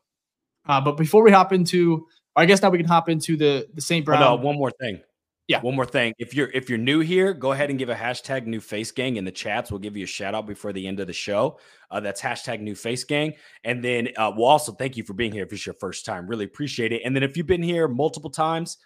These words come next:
Speaker 2: you're a true O G, go ahead and give a hashtag O G in the comments, and we'll give you a shout out at the end of the show as well. I know I see a bunch of you in there. I see, like, M C Fact in there right now. So I know a lot of you in there helping the conversations going in the chat, which we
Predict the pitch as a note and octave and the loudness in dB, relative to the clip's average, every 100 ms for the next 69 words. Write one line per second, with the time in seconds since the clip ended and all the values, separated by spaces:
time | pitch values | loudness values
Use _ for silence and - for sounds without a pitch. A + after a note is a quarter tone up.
0 | _ _ A2+ B2 - E3 C#3+ D3 A#2 D3+ | _ _ -8 -8 -2 -2 2 0 0 -2
1 | C#3+ D3 C#3+ C3+ B2+ A2+ C3 - C3 G#2+ | 4 4 2 -2 -4 -4 -6 -2 -4 0
2 | A#2+ A#2+ G2 A#2+ B2 B2 B2+ B2+ C3+ C3+ | 0 0 -2 -4 -4 -4 -2 -2 -4 -8
3 | - _ _ G#2 A#2+ A#2+ A2+ - G#2+ G#2+ | -16 _ _ -10 -8 -8 -6 -4 0 -2
4 | G2 G2+ G2 F#2+ - F#2 F#2 F#2+ G#2 G#2+ | -2 -6 -4 -6 -4 -4 -4 0 0 2
5 | A2+ G#2 - G#2+ F#2 G2 F#2+ F#2+ F#2 F#2 | 0 -2 -2 -8 -6 -10 -8 -10 -8 -6
6 | F#2+ G#2 F#2 F#2+ G2+ - F#2 F#2+ F2+ F#2+ | -6 -8 -10 -10 -10 -10 -10 -10 -10 -14
7 | F2+ F2+ E2+ F2 F2+ F2 - G2 F2+ _ | -12 -12 -12 -14 -14 -12 -6 -6 -6 _
8 | - - A2+ B2+ A#2+ A#2 A#2 G2+ G#2+ A2 | -20 -6 4 6 8 8 8 4 4 4
9 | G#2+ A2+ G2+ F#2+ F#2+ A2 G#2 - G#2 - | 4 4 0 -4 -6 -8 -6 -10 -10 -14
10 | F2+ G2+ F#2+ G#2 F#2 F2 - G#2 A2 G#2 | -16 -14 -14 -14 -18 _ -14 -12 -12 -16
11 | G2 | -16